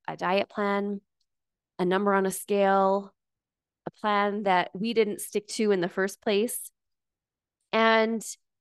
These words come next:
really what we're doing is functioning from a place of blame, feeling sorry for ourselves, and wanting that diet or our health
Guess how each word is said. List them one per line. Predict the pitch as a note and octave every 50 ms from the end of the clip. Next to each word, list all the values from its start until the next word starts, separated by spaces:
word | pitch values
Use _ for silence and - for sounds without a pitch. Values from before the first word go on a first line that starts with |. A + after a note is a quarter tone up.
| _ _ _ _ _ _ _ _
really | - G#3+ D4+ F4+ F4 C#4 A#3 A3+ A3 A3
what | G#3 A#3+ - -
we're | A#3+ B3
doing | A3+ A3 B3+ B3+ A#3+ A#3+ A3+
is | A3 A3+ -
functioning | - B3+ C4 D#4+ E4 - - C#4 B3+ C4
from | C4+ - A#3 G#3+
a | G#3+ G#3+
place | - - A3 A3 -
of | G3+ F3+ F3
blame, | - A#3+ C4 C4+ C4 B3+ B3+ C4
feeling | - G#3+ F3+ F3+
sorry | G3 - B3+ B3+ C4 B3+
for | B3+ B3+ B3+
ourselves, | A#3+ B3 B3 - B3 A#3 A#3 A#3 A#3 A3 A#3 A#3 - - - - _ _ _ _ _ _ _ _ _ _ _ _ _
and | - A3+ A3 A3 G#3+ G#3+ G#3+ A3 G#3 G3
wanting | G3 G#3+ A3 B3+ D4 D#4+ D4+ C4+ A#3 A3 G#3+ A3 A#3+ C4 C4 _ _ _ - -
that | E3+ G#3+ A3 A#3 - _ - - - E3+ _
diet | - A#3 B3 C4+ B3 F#3+ F3 G#3 A#3 - - - _ _ _ _
or | - A3 G#3+ G#3+ G#3+ - - -
our | G3 G#3 G#3+
health | G#3 G3 - - - C#4+ C#4 C4 A#3 G#3+ A3